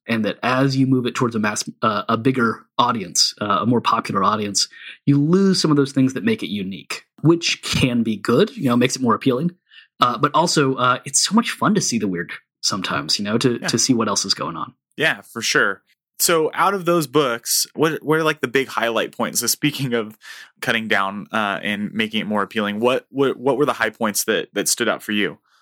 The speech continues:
Speaker 1: So I had read all of these before except for JoJo. Um, and so the high points for me were, um, from the, mainly from the ones that I had previously read and kinda going back to them and seeing new things.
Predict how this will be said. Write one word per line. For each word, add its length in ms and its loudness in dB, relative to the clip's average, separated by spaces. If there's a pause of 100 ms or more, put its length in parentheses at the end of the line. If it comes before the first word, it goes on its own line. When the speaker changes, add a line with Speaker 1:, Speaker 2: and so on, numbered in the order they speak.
(220)
Speaker 1:
So 340 2
I 140 0
had 100 0
read 260 2
all 200 2
of 40 0
these 160 4
before 440 0
except 340 -2
for 420 0
JoJo. 520 -4 (300)
Um, 440 -2
and 120 -2
so 340 0
the 120 -8
high 200 0
points 300 -2
for 220 -2
me 640 0 (320)
were, 500 2
um, 380 -2
from 160 2
the, 140 -4
mainly 240 2
from 140 0
the 40 4
ones 200 0
that 80 -2
I 40 0
had 120 -4
previously 420 0
read 420 -2
and 140 -6
kinda 160 2
going 220 0
back 180 -2
to 80 -12
them 100 0
and 100 -4
seeing 240 0
new 140 -4
things. 540 -4